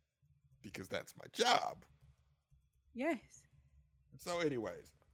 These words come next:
Speaker 1: all of that
Speaker 2: <laughs>
Speaker 1: happened.
Speaker 2: He thought he was going somewhere with that.
Speaker 1: So all of this happens. This is right after Kanye West has spent the last,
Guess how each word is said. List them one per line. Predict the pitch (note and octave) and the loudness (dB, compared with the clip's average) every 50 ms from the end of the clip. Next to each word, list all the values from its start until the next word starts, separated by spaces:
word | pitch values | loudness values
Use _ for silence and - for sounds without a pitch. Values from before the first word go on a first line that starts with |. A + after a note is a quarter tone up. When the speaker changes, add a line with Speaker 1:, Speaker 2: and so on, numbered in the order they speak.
| - _ - | -8 _ 8
Speaker 1:
all | A3 A#3 A#3+ A#3 | 10 12 12 12
of | A3 F#3 C3 | 10 12 12
that | D3+ D#3 D3+ - | 12 12 12 12
Speaker 2:
<laughs> | C#3 C#3 B2 | 12 10 10
Speaker 1:
happened. | A#2 - - A2 G#2+ A2 A2+ - _ - | 10 10 4 2 2 2 -2 -8 _ -4
Speaker 2:
He | C5 C5+ A4+ - - D5 - - - _ _ _ _ _ _ _ _ _ _ _ _ _ _ _ - _ _ _ _ - - - | 2 2 2 4 4 2 2 2 -4 _ _ _ _ _ _ _ _ _ _ _ _ _ _ _ -20 _ _ _ _ -10 -4 0
thought | F4+ F#4+ G#4+ - - G4 B4+ C5 - C5 C5 C5+ | 6 6 6 8 12 12 12 12 12 12 12 12
he | C5+ B4 B4+ B4+ | 12 12 12 12
was | F#4+ D4+ | 12 12
going | G#4+ G#4 B4 B4 G#4 | 12 12 12 12 12
somewhere | - G#4 F#4+ F4 F#4+ F#4+ F#4 | 12 10 10 12 12 12 12
with | D4+ - E4+ | 12 10 12
that. | - F4+ F#4+ G4 - E4+ E4+ - - - - - - _ _ _ _ _ _ _ _ _ _ _ _ _ _ - - | 12 12 12 12 12 12 8 4 0 -20 -20 -20 -20 _ _ _ _ _ _ _ _ _ _ _ _ _ _ -10 -4
Speaker 1:
So | - E3 | -2 0
all | - D#3+ G3 G#3+ | 4 4 6 6
of | G#3+ F3 | 6 6
this | E3 E3+ D#3 | 6 4 6
happens. | - D3 A2 F#2+ - - G2 F2+ E2+ - - - _ _ _ _ _ _ _ _ _ _ _ _ _ - | 4 2 2 0 0 -2 -4 -6 -6 -12 -16 -20 _ _ _ _ _ _ _ _ _ _ _ _ _ -6
This | A#2+ D3+ G#3+ A#3+ - | 2 4 4 4 4
is | A#3+ F#3 - | 2 2 4
right | D#3+ D#3+ F3 F#3+ - - | 8 10 10 10 10 10
after | D3 D#3+ F3 E3+ - F3 D3+ | 10 10 10 10 8 2 0
Kanye | - - - D#3 D#3 D3+ D#3 D3+ D3+ | 2 4 4 4 4 4 4 4 4
West | C#3+ C#3 C#3 C3+ C3 - - | 6 6 6 6 6 4 2
has | C3+ B2 | -2 -2
spent | - - - C#3 C3 C3+ - B2 | -2 -2 0 0 0 0 0 0
the | B2 B2 | 2 2
last, | A#2 A#2 A#2+ B2 B2 A#2+ A#2 A#2 A2+ G#2+ G2+ - - - - - | 4 4 6 8 10 10 12 12 12 10 8 4 -4 -10 -14 -20